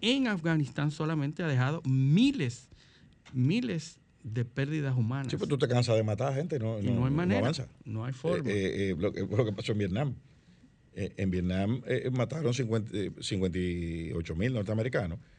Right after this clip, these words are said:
Speaker 2: en catorce años de guerra, pero mataron dos millones de vietnamitas.
Speaker 1: Así
Speaker 2: O sea,
Speaker 1: es.
Speaker 2: se cansaron de matar gente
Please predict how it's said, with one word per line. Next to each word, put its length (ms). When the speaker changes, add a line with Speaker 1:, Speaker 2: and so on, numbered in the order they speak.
Speaker 2:
en 120
catorce 400
años 200
de 60
guerra, 380
pero 180
mataron 360
dos 120
millones 280
de 40
vietnamitas. 440
Speaker 1:
Así 200
Speaker 2:
O 40
sea, 220
Speaker 1:
es. 80
Speaker 2:
se 120
cansaron 380
de 60
matar 260
gente 240